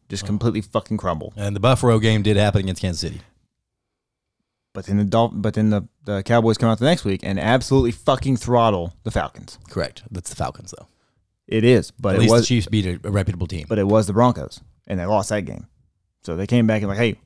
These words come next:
Speaker 1: just so everybody knows, we can beat
Speaker 2: I
Speaker 1: shit
Speaker 2: really meant
Speaker 1: teams.
Speaker 2: crepes.
Speaker 1: And we can beat shit teams.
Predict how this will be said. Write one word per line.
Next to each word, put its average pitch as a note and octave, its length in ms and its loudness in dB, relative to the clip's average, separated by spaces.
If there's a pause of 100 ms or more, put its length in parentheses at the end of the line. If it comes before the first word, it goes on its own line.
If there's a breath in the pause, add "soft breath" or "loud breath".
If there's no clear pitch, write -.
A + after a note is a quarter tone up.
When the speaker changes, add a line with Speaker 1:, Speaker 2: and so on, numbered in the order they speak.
(640)
Speaker 1:
just F2 160 -10
so G#2 80 -4
everybody A#2 220 0
knows, D#3 320 2 (300)
we A#2 120 2
can D3+ 360 2
beat B2 380 2
Speaker 2:
I A#2 120 4
Speaker 1:
shit A2+ 80 8
Speaker 2:
really D3 180 8
meant C3+ 220 2
Speaker 1:
teams. - 0 -
Speaker 2:
crepes. G2 300 0 (360)
Speaker 1:
And C3+ 520 4
we B2 260 6
can A#2+ 300 2
beat A2 160 0
shit - 180 -6
teams. - 360 -12